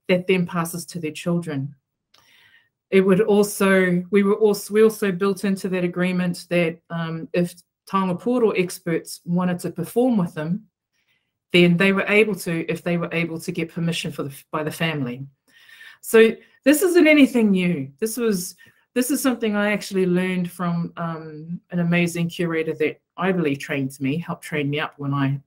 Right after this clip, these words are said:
first became a curator, and that's Awhina Tamarapa, who is now a teacher up at Victoria University. Um, and she was also trained up by, um, some of the early practices within Te Papa,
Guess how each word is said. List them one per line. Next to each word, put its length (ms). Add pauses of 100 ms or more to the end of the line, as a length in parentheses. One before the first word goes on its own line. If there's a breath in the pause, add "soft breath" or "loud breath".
first 260
became 280
a 40
curator, 420
and 80
that's 180
Awhina 380
Tamarapa, 580 (400 loud breath)
who 100
is 220
now 300
a 60
teacher 440
up 160
at 120
Victoria 420
University. 720 (800 soft breath)
Um, 540 (380)
and 120
she 300
was 180
also 260
trained 380
up 240 (380)
by, 520
um, 360
some 200
of 80
the 140
early 240
practices 580
within 300
Te 100
Papa, 480